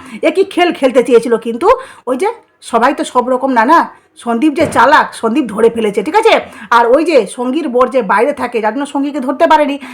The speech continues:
কারণ, আহ, মানে সাদাসিধা গৌরাঙ্গ বলতে পারো, বউকে খুব ভা-, বিশ্বাস করে, আর সন্দীপ বউকে বিশ্বাসও করে, ভালোবাসে, কিন্তু সন্দীপ যে এই যে ডিজিটালিভাবে যুক্ত, যার জন্য সন্দীপ কিন্তু সবটাই ধরে ফেলেছে।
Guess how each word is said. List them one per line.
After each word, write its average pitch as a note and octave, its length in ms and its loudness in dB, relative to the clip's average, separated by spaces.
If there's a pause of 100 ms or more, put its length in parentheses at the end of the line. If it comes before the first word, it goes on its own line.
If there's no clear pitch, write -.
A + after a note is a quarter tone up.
(140)
কারণ, C#4+ 320 2 (120)
আহ, B3 420 2
মানে B3+ 280 0
সাদাসিধা B3+ 440 -2
গৌরাঙ্গ B3+ 480 2
বলতে A#3 240 0
পারো, B3 180 0
বউকে A#3+ 300 -2
খুব A#3+ 180 -8
ভা-, G#3+ 120 -2
বিশ্বাস B3 360 -2
করে, A3 240 -2 (300)
আর A#3 180 4
সন্দীপ B3 400 -4
বউকে A#3 240 2
বিশ্বাসও B3 480 -4
করে, B3+ 180 2
ভালোবাসে, G#3+ 560 -2
কিন্তু B3+ 380 -4 (220)
সন্দীপ C4 360 -2
যে C#4 180 2 (260)
এই A#3 60 -10
যে A#3 100 4
ডিজিটালিভাবে B3 640 -2
যুক্ত, C#4+ 360 -2 (240)
যার G#3+ 180 -4
জন্য A3+ 160 -4
সন্দীপ A3+ 340 -4
কিন্তু A3+ 180 -8
সবটাই G3 360 -6
ধরে G3+ 200 -6
ফেলেছে। G3+ 360 -4